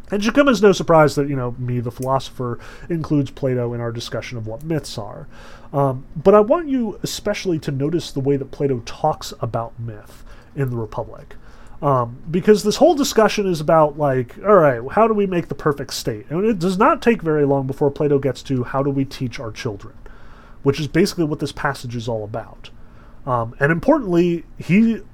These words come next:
immediately jumps to what stories are we gonna tell our kids? What myths are we going to tell to our children? And you'll notice he rules out, he censors, he rejects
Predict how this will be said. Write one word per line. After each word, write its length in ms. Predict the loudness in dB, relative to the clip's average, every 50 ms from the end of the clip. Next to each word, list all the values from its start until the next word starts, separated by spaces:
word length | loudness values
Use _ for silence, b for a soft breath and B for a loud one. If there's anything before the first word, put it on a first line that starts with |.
| -20 -8 0
immediately 800 | 4 4 4 4 2 0 2 4 6 6 6 6 6 4 2 4
jumps 320 | 4 4 2 2 0 -4
to 280 | -4 0 2 2 4 2
what 400 | 2 0 0 0 0 0 -2 -4
stories 760 | -8 -8 -4 -2 0 0 2 0 0 0 0 -2 -2 -4 -4
are 200 | -4 -2 -2 0
we 120 | 0 0 0
gonna 240 | 0 -2 -2 -2
tell 240 | -4 -4 -4 -4 -4
our 160 | -4 -6 -6
kids? 380 | -4 -2 -2 -2 -2 -4 -8 -8
What 320 | -4 -2 -2 -2 -4 -6
myths 880 | -8 -8 -6 -4 -2 0 0 0 -2 -4 -10 -12 -12 -10 -10 -10 -10 -12 -14 B B B B B B B
are 140 | B 2 2
we 140 | 2 2 0
going 240 | -2 -4 -6 -6 -6
to 60 | -8
tell 240 | -8 -6 -6 -6 -6
to 160 | -6 -6 -4
our 100 | -4 -4
children? 500 | -2 0 0 0 0 -2 -8 -14 -16 -18 -18 -20 -20 -20 -20 B B B B B B B B B B -20 -20 -16 -14 -12 -10 -4 -2
And 220 | 0 0 0 0
you'll 160 | 0 2 2
notice 760 | 2 2 2 2 4 4 2 0 0 -2 -6 -8 -8 -10 -12 -14 -12 -12
he 200 | -2 2 2 4
rules 680 | 4 2 0 0 2 4 4 4 4 4 4 2 0 -2 -4 0
out, 340 | 2 4 4 2 0 -4 -10
he 240 | -10 -6 -2 -2 -2
censors, 920 | -2 -2 -4 -6 -4 0 0 0 0 0 -4 -8 -8 -10 -10 -12 -14 -12
he 180 | -8 -4 -4 -4
rejects 1200 | -2 0 0 2 2 2 0 -2 0 6 8 8 8 8 4 -2 -12 -14 -12 -10 -10 -10 -10 -12